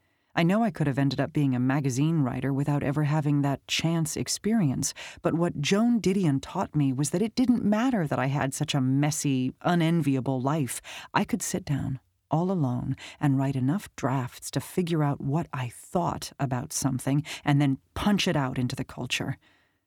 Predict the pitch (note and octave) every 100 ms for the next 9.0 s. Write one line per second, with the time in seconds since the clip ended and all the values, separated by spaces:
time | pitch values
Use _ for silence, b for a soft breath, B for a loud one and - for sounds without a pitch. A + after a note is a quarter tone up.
0 | b _ _ _ _ _ _ _ _ _
1 | _ _ _ _ _ _ _ - - A#3
2 | G#3+ F3 F3 D#3+ D#3 D#3 D3+ D3+ - D3+
3 | C#3 D3+ D3+ - - E3 C#3 C3 B2+ D3
4 | C#3 C3+ B2+ _ _ _ _ _ _ D#3+
5 | E3+ E3+ F3 G3 - D3 C3 B2+ - -
6 | D#3 D3 - F3+ E3+ - - G3+ G3 D#3+
7 | C3 B2 C#3 - C3+ C3+ B2 D3 C#3 C3+
8 | C3+ D3+ D3 - E3 D#3+ E3 F3 D#3 D3